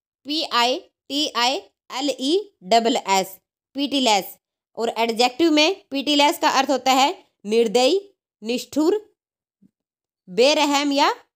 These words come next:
क्रूर। निर्दयी, निष्ठुर, बेरहम या क्रूर। इसको इन सेंटेंसेस में थोड़ा और अच्छे से क्लियर कर लेते हैं। जैसे, "The king was a pitiless ruler।" The king was a pitiless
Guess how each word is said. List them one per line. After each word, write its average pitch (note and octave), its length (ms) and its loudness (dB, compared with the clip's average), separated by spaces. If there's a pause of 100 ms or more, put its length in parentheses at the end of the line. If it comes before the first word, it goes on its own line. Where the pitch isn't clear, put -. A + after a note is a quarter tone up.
(120)
क्रूर। G3 520 -4 (560)
निर्दयी, A3 640 0 (140)
निष्ठुर, A#3 720 -2 (160)
बेरहम C4 560 2
या C#4 200 4
क्रूर। A#3+ 760 -8 (160)
इसको C#4 280 -2
इन F#4 140 6
सेंटेंसेस B3+ 600 0
में C#4 120 0
थोड़ा C4 240 2
और B3 160 2
अच्छे A#3 320 -2
से C#4+ 120 0
क्लियर C#4+ 300 4
कर C#4+ 140 2
लेते B3+ 300 4
हैं। C#4 300 -2 (280)
जैसे, A3 560 0 (300)
"The G#3+ 160 0 (100)
king D4+ 220 2 (340)
was C4+ 260 4
a B3+ 280 -2 (200)
pitiless B3+ 460 0 (480)
ruler।" A#3+ 440 2 (600)
The G3 140 -4 (120)
king C#4+ 220 2 (480)
was A#3 340 2
a A3+ 240 -2
pitiless B3+ 720 -2